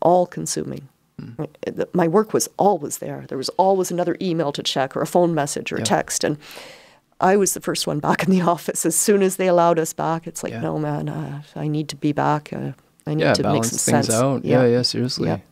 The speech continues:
Speaker 2: So
Speaker 1: Yeah.
Speaker 2: do you see it, like, as a challenge where, 'cause you seem like a strong person,
Speaker 1: <laughs>
Speaker 2: you, you see it as a challenge, and with all that going on, like, emotionally, you gotta, like, like, how do you j-, have two feet in, like, the emotion and the,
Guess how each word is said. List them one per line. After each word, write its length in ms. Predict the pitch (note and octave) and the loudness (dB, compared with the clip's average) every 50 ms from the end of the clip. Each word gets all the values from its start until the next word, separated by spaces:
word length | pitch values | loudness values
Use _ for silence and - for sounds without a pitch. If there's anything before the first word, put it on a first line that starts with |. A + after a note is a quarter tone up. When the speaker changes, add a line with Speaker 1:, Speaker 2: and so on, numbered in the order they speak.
| _ _ _ | _ _ _
Speaker 2:
So 140 | - - C3+ | 2 4 4
Speaker 1:
Yeah. 60 | B2 | 4
Speaker 2:
do 80 | A2+ C#3+ | 4 4
you 80 | D3 | 2
see 180 | C#3+ - - D3 | 4 2 2 2
it, 180 | D3 C#3 B2+ - | 2 2 2 2
like, 220 | G#2 A#2 A2 - | 2 0 0 0
as 120 | A2 A2+ | -2 -2
a 80 | G#2 G2+ | -2 -2
challenge 680 | - - - F2+ G#2+ A#2+ B2+ C3+ C#3+ C#3 C3 - - | -2 -2 0 0 2 2 2 2 0 0 -2 -4 -4
where, 400 | - - A#2 A#2+ A#2 A#2 A#2 A2 - - | 0 4 6 6 6 6 4 2 -2 -4
'cause 460 | - - A2+ G#2+ A2 - - - - - _ _ _ _ _ _ | -4 -4 -2 -2 -4 -4 -6 -8 -10 -14 _ _ _ _ _ _
you 140 | - G#2+ G#2+ | -4 -2 -2
seem 160 | G#2 - B2+ A#2+ | 0 2 2 2
like 140 | A2+ G#2 - | 2 0 -2
a 40 | F#2+ | -4
strong 300 | - - A2 G#2+ A2 G#2+ | -2 0 0 0 0 0
person, 500 | - A#2 A2+ A2+ - A#2+ A#2+ A#2 A2+ G#2 | 0 0 0 0 0 0 2 2 2 2
Speaker 1:
<laughs> 60 | - - | 2 2
Speaker 2:
you, 120 | G#3 - | 2 0
you 400 | G2+ F#2 - - - - A#2+ A2+ | 0 -2 -4 -4 -2 -2 -2 0
see 200 | - - B2+ B2 | 2 4 4 6
it 60 | A#2+ A#2+ | 6 6
as 120 | A2+ G#2 | 4 4
a 80 | A2 G#2 | 0 0
challenge, 540 | - B2 A2+ A2 A#2 A#2+ A#2+ B2 A#2+ A#2 | 2 2 2 2 2 2 0 0 -2 -2
and 320 | - - G2 F#2+ F2+ E2 - - | -4 -4 -4 -4 -4 -6 -6 -8
with 500 | - A#1 - G#2 G2+ E2+ A2+ A2+ - - | -12 -10 -8 -8 -4 0 0 0 0 2
all 240 | - A2+ A#2 B2 A#2+ | 2 4 4 4 4
that 240 | A#2 A2+ A#2+ A#2+ A2+ | 4 4 2 2 0
going 280 | - G#2+ A2 G#2+ G2+ | 0 0 0 0 0
on, 240 | G#2 G#2+ A2 A#2+ A#2 | 0 0 0 0 0
like, 220 | G2+ D#2+ F2 - | -2 -2 -4 -6
emotionally, 540 | - D2 F2+ G2 A#2 A#2+ - - A2 G2+ F#2 | -6 -4 -2 -2 -2 -2 -2 -4 -4 -2 -2
you 100 | F#2 G2+ | -2 -2
gotta, 280 | F2+ A2+ G#2 G#2 G#2 F#2 | 0 2 2 2 2 0
like, 500 | E2+ D#2+ E2 - - - _ - - _ _ _ _ _ _ _ _ _ _ _ _ _ _ _ _ _ _ _ - | -2 -4 -6 -8 -10 -16 _ -20 -20 _ _ _ _ _ _ _ _ _ _ _ _ _ _ _ _ _ _ _ 2
like, 180 | G#2 A2+ - | 2 2 4
how 200 | C3 B2+ B2 C#3 | 4 2 2 2
do 80 | C#3 C#3 | 2 2
you 200 | C3 B2+ B2 A#2 | 2 2 0 0
j-, 180 | G#2+ A2 - - B2+ - - | -4 -8 -12 -14 -14 -12 -6
have 300 | G#2+ A#2+ A#2 G#2+ - _ | -2 -2 -2 -2 -2 _
two 180 | - C3+ A#2+ | -4 -4 -4
feet 280 | - - - A#2+ A2+ G#2 | -2 0 0 0 2 2
in, 120 | G#2 G#2 | 0 -2
like, 160 | G2+ G2+ G2+ | -2 -4 -4
the 100 | - G#2+ | -2 -2
emotion 580 | G#2 G#2+ A#2 B2 B2+ B2+ - - C3 B2+ B2+ A#2+ - | 0 2 4 4 4 2 2 0 2 2 2 2 0
and 320 | - A2 A#2+ A#2+ A#2+ A#2 A2+ | 0 0 0 2 2 2 2
the, 320 | A2 G#2 G#2 G#2 G2 - | 0 0 -2 -2 -4 -6